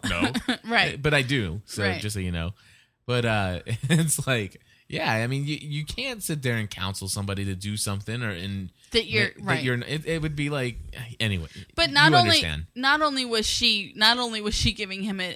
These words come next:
Speaker 2: um, counseling him to, to do this and, and, and to take this <laughs> step,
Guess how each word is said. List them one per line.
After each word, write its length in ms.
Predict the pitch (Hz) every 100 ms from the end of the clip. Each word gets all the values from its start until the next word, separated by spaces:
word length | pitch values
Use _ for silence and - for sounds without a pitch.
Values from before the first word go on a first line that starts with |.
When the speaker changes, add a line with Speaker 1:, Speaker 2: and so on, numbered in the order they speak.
| -
Speaker 2:
um, 340 | 185 175 165 -
counseling 500 | 240 233 220 208 196
him 340 | 220 185 180 - - - -
to, 180 | - 233
to 160 | 208 226
do 200 | 196 220
this 320 | 202 185 -
and, 160 | 196 -
and, 320 | 190 190 185
and 220 | - 190 185
to 100 | 202
take 240 | 208 208
this 160 | 214 240
<laughs> 80 | -
step, 680 | - - 403 294 180 -